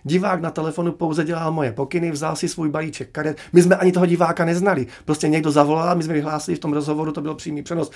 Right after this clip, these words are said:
taky, takže vlastně jsme zavolali, eh, vyhlásili, "Zavolejte nám, uděláme interaktivní kouzlo." On si nachystal balíček karet, já jsem mu prostě řekl,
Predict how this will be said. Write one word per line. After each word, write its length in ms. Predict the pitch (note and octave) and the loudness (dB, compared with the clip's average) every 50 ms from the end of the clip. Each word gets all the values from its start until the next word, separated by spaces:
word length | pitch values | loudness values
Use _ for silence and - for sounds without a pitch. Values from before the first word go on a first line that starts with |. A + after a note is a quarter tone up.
| - - | -20 -10
taky, 240 | - C#3 C#3+ - E3+ | -8 -8 -6 -6 -6
takže 220 | E3 - C#3+ D3+ | -4 -2 0 0
vlastně 240 | C#3+ D3 C#3+ - D#3 | 0 0 -2 -2 0
jsme 120 | D3+ D#3 C#3+ | 0 2 2
zavolali, 360 | D3+ C#3+ D3+ D#3 D#3+ D#3 D3+ - - - - - | 2 2 0 0 0 0 -4 -6 -10 -20 -16 -10
eh, 200 | C3+ C3+ C3+ C#3 | 2 6 6 6
vyhlásili, 540 | C3+ C#3 D#3 D3+ D#3 E3 D#3+ - F3+ D3+ C3+ | 8 6 2 2 2 -2 -2 0 0 0 2
"Zavolejte 440 | A#2+ D3+ D3+ D#3 E3 F3+ F3 F3 F3 | 4 4 4 4 4 2 4 4 2
nám, 180 | E3+ E3 E3 - | 2 2 0 0
uděláme 320 | D#3+ D3+ D#3+ D#3 D#3+ D#3+ | 0 0 2 2 0 0
interaktivní 600 | - D3 C#3+ - C#3 D3 C#3+ - D3 C3+ B2+ A#2 | 0 -2 -2 -2 -2 -4 -2 -2 -2 -2 0 -4
kouzlo." 460 | A2+ C#3 C3+ C#3 C#3+ C#3+ D#3+ E3+ F#3+ F#3+ - - - - - _ | -2 -2 -2 -2 0 0 0 0 0 -2 -6 -18 -20 -20 -8 _
On 140 | - D3+ D#3 | 2 2 2
si 100 | - F3 | 2 -2
nachystal 420 | E3+ D3+ - D3+ - - D#3+ D#3+ | -2 -2 -2 -4 -4 -4 -4 -4
balíček 400 | D3 D#3 D3+ D3 C#3+ - B2 A2 | -2 -2 -2 -2 -4 -4 -10 -4
karet, 260 | - D#3+ F#3+ G3 F3+ | 0 2 2 2 2
já 140 | D#3+ D#3+ D#3 | 0 -2 -4
jsem 140 | - - D3+ | -4 -4 -4
mu 60 | D3+ | -4
prostě 260 | D3+ D3 C3+ - D3 | -4 -4 -6 -6 -6
řekl, 340 | C#3 E3 E3+ - F3 E3 D#3+ | -6 -6 -4 -2 -2 -2 -2